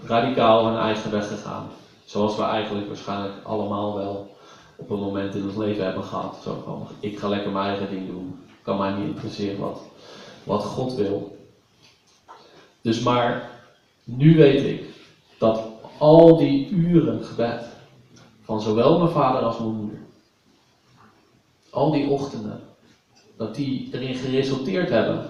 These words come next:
dat uiteindelijk nu, vele jaren later, dat zowel alle drie mijn zussen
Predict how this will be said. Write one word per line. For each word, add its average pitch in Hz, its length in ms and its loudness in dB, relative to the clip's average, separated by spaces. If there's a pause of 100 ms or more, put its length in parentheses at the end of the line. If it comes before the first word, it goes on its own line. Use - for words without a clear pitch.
(200)
dat 117 200 -2
uiteindelijk 127 640 4
nu, 147 280 6
vele 120 260 2
jaren 127 360 4
later, 143 320 2 (840)
dat - 180 0
zowel 135 640 8 (220)
alle 156 360 6
drie 156 120 4
mijn 151 160 4
zussen 139 480 -4